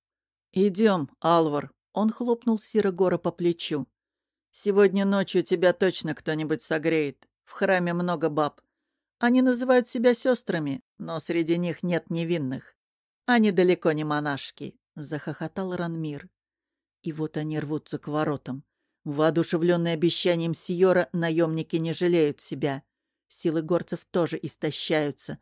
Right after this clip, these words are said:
Уже понятно, кто победит. Сиор Аль-Хали сегодня неудержим. На закате Ранмир первым ворвался в ворота. За ним на серые щербатые камни храмовой площади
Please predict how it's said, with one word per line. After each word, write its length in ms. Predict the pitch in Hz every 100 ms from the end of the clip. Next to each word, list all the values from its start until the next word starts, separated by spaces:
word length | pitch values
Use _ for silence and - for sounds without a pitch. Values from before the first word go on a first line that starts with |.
| _ _ _ _
Уже 240 | 196 190
понятно, 560 | 196 196 202 185 - 151
кто 160 | - 147
победит. 560 | 160 156 151 160 - _ _ _
Сиор 520 | - 165 165 160 -
Аль-Хали 520 | - 160 - 165 165 165
сегодня 500 | - 156 160 160 156
неудержим. 800 | 160 160 156 170 156 160 143 131 _ _ _ _
На 140 | 165 175
закате 420 | 202 208 240 202
Ранмир 420 | 190 185 190 185 _
первым 400 | 214 196 151 156
ворвался 540 | 147 156 156 151 - 156
в 60 |
ворота. 460 | 147 165 156 - 139 _ _ _ -
За 260 | 139 170
ним 220 | 180 190 160
на 120 | 160
серые 420 | - 190 175 170
щербатые 580 | - 175 160 175 - 165
камни 340 | - 175 165
храмовой 500 | 156 - 170 160 160
площади 640 | 156 180 185 - 165 143